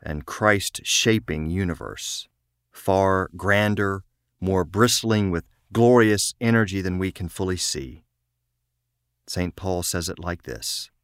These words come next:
"Now we see in a mirror only dimly, then we shall see face to face." To walk by faith through the journey of life is to know the Father is leading the way by sending to us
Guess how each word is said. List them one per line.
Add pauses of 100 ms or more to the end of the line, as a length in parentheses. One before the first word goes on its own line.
(580)
"Now
we
see
in
a
mirror
only
dimly, (640)
then
we
shall
see
face
to
face." (1400)
To
walk
by
faith (120)
through
the
journey
of
life (440)
is
to
know
the
Father
is
leading
the
way (760)
by
sending
to
us